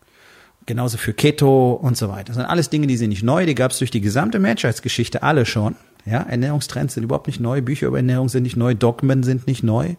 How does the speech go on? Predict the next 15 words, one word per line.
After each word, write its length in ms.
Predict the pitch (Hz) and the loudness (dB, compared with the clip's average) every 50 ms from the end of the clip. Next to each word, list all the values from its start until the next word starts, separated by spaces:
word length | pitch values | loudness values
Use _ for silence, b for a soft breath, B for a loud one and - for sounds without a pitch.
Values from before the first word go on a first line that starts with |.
| B B B B B B B B B B B B B B B | B B B B B B B B B B B B B B B
Im 60 | 117 | -6
fünfzehnten 500 | - - 135 135 - - 160 147 135 127 | -2 -2 -2 -2 -2 -2 -2 -2 0 0
Jahrhundert 360 | 127 123 123 135 165 156 143 | 0 0 2 2 2 2 0
haben 140 | 139 135 139 | 0 0 2
Leute 300 | 131 123 127 135 - 139 | 2 2 2 0 0 -2
schon 380 | - - 139 139 139 139 135 - | -2 0 0 2 2 0 -2 -2
Ernährungsdogmen 800 | - 131 131 156 160 165 131 107 107 127 120 - - 120 113 110 101 | -2 0 0 2 2 0 0 2 2 0 2 2 2 0 2 2 2
geschrieben 500 | 101 107 - - - 120 117 107 101 101 | 0 0 0 0 0 2 2 2 0 -2
und 140 | 120 110 | -4 -4
gesagt, 260 | 101 107 107 107 - - | -4 -4 -4 -2 2 4
nur 200 | 143 143 139 127 | 6 6 6 6
so 180 | 127 143 131 | 4 4 2
kann 220 | 117 - - 127 123 | 2 0 0 2 2
man 100 | 120 - | 2 2
essen. 300 | - - - - - | 0 0 -4 -6 -10